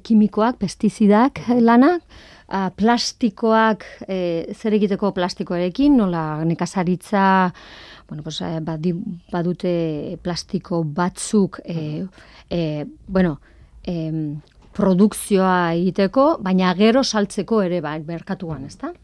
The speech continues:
Speaker 1: Eh, ah, pes-, eh, pestizidak,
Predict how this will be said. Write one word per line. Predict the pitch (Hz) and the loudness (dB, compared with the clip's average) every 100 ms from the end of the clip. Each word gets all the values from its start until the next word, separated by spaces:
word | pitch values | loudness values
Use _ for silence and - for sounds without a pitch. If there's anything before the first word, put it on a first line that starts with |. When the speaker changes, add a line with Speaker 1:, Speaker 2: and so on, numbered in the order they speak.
| - | -14
Speaker 1:
Eh, | 185 180 165 165 160 - - - - - _ _ _ | -14 -10 -8 -8 -10 -20 -20 -20 -20 -20 _ _ _
ah, | 196 185 180 175 175 170 | -4 -2 -2 -4 -6 -6
pes-, | 175 - - - - | -10 -12 -20 -20 -8
eh, | 202 185 - _ _ | -4 -4 -8 _ _
pestizidak, | 185 - - 208 - 233 233 240 | -10 -10 -16 -12 -8 -6 -4 -6